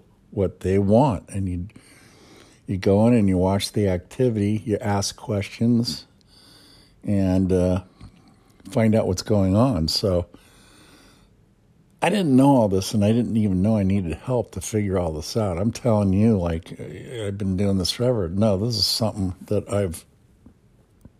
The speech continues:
recently figured out. And, uh, when I realized this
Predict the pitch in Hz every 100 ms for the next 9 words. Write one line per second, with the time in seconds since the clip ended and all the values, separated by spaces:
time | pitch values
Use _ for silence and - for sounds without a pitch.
0 | _ - 127 151 180 - - 92 85 95
1 | 82 82 90 95 - - - _ _ _
2 | _ _ - - - _ _ _ - 98
3 | 92 92 87 90 82 87 - _ _ _
4 | _ _ _ _ - _ _ _ _ _
5 | _ _ _ _ _ _ 123 123 113 98
6 | 139 147 90 87 95 104